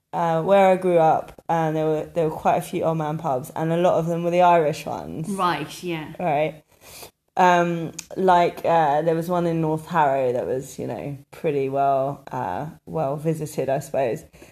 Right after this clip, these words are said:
Speaker 1: But, but actually, um, I suppose in my older years, when living in London as an adult, um, my favourite set of old man pubs were the Sam-, Samuel Smith pubs.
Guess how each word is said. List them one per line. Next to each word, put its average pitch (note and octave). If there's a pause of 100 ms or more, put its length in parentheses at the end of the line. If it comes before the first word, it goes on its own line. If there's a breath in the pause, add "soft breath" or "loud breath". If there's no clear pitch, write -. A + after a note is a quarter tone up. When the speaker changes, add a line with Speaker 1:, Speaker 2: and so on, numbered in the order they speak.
Speaker 1:
But, G#3+
but A#3
actually, B3+
um, F3+ (320)
I G3
suppose F#3+
in F3+
my E3
older E3+
years, D#3
when D#3
living E3
in D3+ (160)
London D#3+
as C#3+
an D#3
adult, C3 (100)
um, D#3
my E3
favourite F3+
set -
of D#3
old D#3
man D3+
pubs D3
were D#3+
the D#3+
Sam-, E3
Samuel E3
Smith D#3+
pubs. -